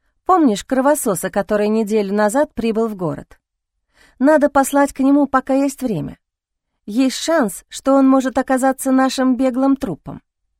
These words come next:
Где-то на периферии сознания я всегда помнила о непроверенном новичке,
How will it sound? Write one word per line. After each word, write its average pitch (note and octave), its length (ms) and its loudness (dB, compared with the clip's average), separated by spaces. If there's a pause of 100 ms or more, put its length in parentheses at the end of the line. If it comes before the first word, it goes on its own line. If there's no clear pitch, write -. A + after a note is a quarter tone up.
(920)
Где-то A#3 440 -2
на A#3+ 140 0
периферии B3 560 -2
сознания C4 640 0
я C4 160 0
всегда C4+ 420 -2
помнила G3 640 -2
о G3 80 -2
непроверенном G#3 760 -2
новичке, G#3+ 600 -8